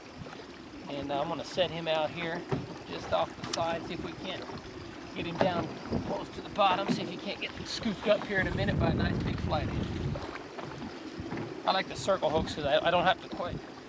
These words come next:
set the hook on him. You just wind, just get a good steady pull, and it, you, the fish sets the hook themselves. Normally, uh, I used to use a Kahl's or also a setting hook also, but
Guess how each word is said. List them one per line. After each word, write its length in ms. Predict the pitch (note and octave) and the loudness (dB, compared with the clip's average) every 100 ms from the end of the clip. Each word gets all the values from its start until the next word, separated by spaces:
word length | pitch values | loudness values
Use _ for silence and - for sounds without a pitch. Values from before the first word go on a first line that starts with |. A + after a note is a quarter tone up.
| - - - - | -10 -8 -4 0
set 180 | G3 | 0
the 60 | D#3 | 0
hook 240 | F#3 - | -2 2
on 140 | F3 G3+ | 2 2
him. 100 | F#3 | -2
You 40 | |
just 200 | D3 - | -6 -6
wind, 420 | D3 D3+ D#3+ G3 | 6 8 8 6
just 180 | E3 - | 0 -8
get 120 | - | -8
a 200 | C#3 - | -8 -6
good 160 | F#3+ E3 | -6 -4
steady 340 | - F#3+ F3+ - | -4 -2 -2 -4
pull, 160 | F#3+ F#3 | 0 0
and 100 | F3+ | 0
it, 60 | - | -4
you, 140 | D#3 - - | -6 -8 -10
the 100 | - | -4
fish 220 | F3+ - | -2 0
sets 200 | F#3+ - | -2 -2
the 80 | E3 | -4
hook 200 | D#3+ - | -4 -4
themselves. 500 | - - F#3+ E3 E3+ E3+ - - - - - - - - - | -8 -6 -2 -2 -4 -6 -8 -8 -6 -6 -6 -8 -8 -10 -4
Normally, 480 | D#3 A#3 G#3+ E3 E3 | 2 2 2 -2 0
uh, 160 | D#3 D3 - | 2 0 0
I 80 | E3 | 0
used 220 | G#3+ - | 0 0
to 180 | - D3 - - - - - - - - - F3 | -2 -2 -4 -4 -2 -4 -2 -4 -4 -6 -6 -2
use 220 | F#3 D#3 | 0 0
a 40 | D3 | 0
Kahl's 440 | F#3+ F3+ F#3+ F#3+ - | 4 6 8 6 6
or 100 | D#3+ | 8
also 360 | E3 F3 E3+ | 8 8 2
a 60 | C3+ | -2
setting 340 | - G3+ F3+ | 4 4 4
hook 180 | E3 E3+ | -2 2
also, 380 | F3 G#3 - E3+ | 6 6 4 -2
but 200 | C#3+ C#3+ | 0 -2